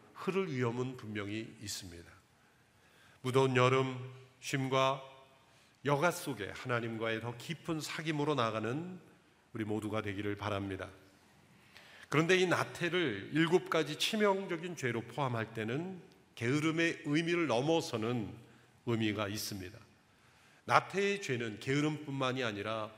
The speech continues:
분주함으로도 나타나기 때문입니다. 어떤 분은 이렇게 생각할 수 있습니다. "나는 쉴 틈 없이 열심히 분주하게 바쁘게 살아가는데 이것을 나태의 죄라 말할 수 있는가?"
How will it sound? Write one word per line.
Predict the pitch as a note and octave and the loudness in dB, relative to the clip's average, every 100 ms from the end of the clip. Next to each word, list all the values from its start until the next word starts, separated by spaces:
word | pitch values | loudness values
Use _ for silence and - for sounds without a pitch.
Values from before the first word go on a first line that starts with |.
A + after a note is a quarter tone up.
| - | -6
분주함으로도 | C#3 E3 D#3 E3+ B2+ C#3 F#2 F2 - - - _ A#2+ A2 G#2 C3+ | -2 -2 2 2 2 -2 -2 -10 -18 -20 -20 _ -4 -2 0 2
나타나기 | A#2 - A2 G2+ G#2+ A2 | 0 0 -6 -6 -8 -8
때문입니다. | A#2 G#2 G2 F#2+ - - - - - - - - - - - | -8 -6 -10 -12 -16 -20 -20 -20 -20 -20 -20 -20 -20 -20 -6
어떤 | C3+ B2+ E3+ | -2 2 6
분은 | F3+ G3 | 8 8
이렇게 | E3+ D#3 E3 | 6 4 0
생각할 | D#3 D#3+ C#3+ | 2 4 4
수 | C3+ C#3+ | 2 -2
있습니다. | - A2 G#2+ G#2+ G2 | -6 -6 -8 -10 -16
"나는 | - A#2+ A#2+ | -6 -2 -2
쉴 | A#2 - D3+ | -2 -4 -4
틈 | - C#3 | -2 0
없이 | B2 B2 - B2 B2 B2+ | 0 0 -2 -2 -4 -6
열심히 | - B2 - - F3+ C3 - - - - _ _ _ _ - | -6 -2 0 0 0 -4 -6 -14 -20 -20 _ _ _ _ -2
분주하게 | D#3+ E3+ E3+ F3 C#3 B2+ F#2 - - - - _ _ - | 2 2 4 2 2 0 -2 -6 -18 -20 -20 _ _ -8
바쁘게 | - - D#3 C#3+ | -4 -2 4 4
살아가는데 | - C3+ A#2 A2+ G#2+ G2+ B2+ A#2+ - - | 4 0 2 0 -2 -4 -6 -8 -12 -8
이것을 | G#2+ G2+ G#2+ | -8 -6 -6
나태의 | E2+ F2 E3 F#3 | -6 -6 -4 -4
죄라 | D#3+ D#3 D3+ | -2 -2 0
말할 | C3+ A#2+ | 0 0
수 | - | -2
있는가?" | A#2+ F#2+ F2+ | -6 -6 -10